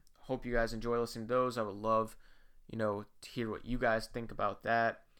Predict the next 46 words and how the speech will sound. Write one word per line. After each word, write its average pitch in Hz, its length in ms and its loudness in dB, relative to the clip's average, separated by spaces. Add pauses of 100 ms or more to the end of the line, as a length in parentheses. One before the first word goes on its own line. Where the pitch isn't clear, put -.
(200)
Um, 104 160 0
as 110 140 -2
I - 20 -4
mentioned 107 200 -6
before, 143 460 6
I 131 60 8
just 113 140 2
have 117 160 4
an - 120 -8
Instagram 135 540 4
now 131 360 6 (440)
at 110 320 2
English 120 460 0
Encore 117 580 2
Podcast. 123 680 8 (520)
Um, - 160 -10
always 117 260 4
feel 120 200 -2
free 120 220 -2
to 110 60 -4
D 117 260 -2
M 113 160 2
me 117 240 -4
any 107 180 -4
topics 120 640 4
you 120 100 -2
would 117 140 -6
like 117 180 0
to - 80 -16
hear 117 200 -2
me 113 120 -4
discuss. 120 600 4 (500)
Um, 98 360 0
any, 156 200 0
even 147 260 -2
just 135 180 -6
your 139 100 6
opinion, 127 440 0
just 110 220 -8 (240)
so - 120 0
I 113 60 4
can 110 240 -6 (260)
hear 123 240 0
what 110 140 -2
you 123 180 0
think. 127 420 -2